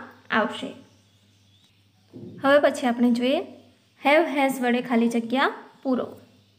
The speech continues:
એની અંદર number એક, I ખાલી જગ્યા for pen, તો એક pen છે માટે શું આવશે? Have. Number ટુ, Neha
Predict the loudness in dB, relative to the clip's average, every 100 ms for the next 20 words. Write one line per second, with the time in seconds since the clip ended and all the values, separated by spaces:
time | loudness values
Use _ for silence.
0 | 2 6 8 6 6 6 6 4 2 -4
1 | -4 -8 -12 0 2 2 2 0 2 4
2 | 4 4 2 0 4 4 2 -8 -4 -2
3 | -2 -6 -14 -16 -2 0 0 -6 -20 _
4 | -2 -2 -2 -4 -4 -4 -4 -2 -2 -4
5 | -2 0 0 -2 -2 -2 -4 -18 -20 _
6 | _ _ _ -2 2 2 0 -10 -18 -20
7 | _ _ -4 0 2 2 0 -2 -2 -6
8 | -12 2 6 8 8 6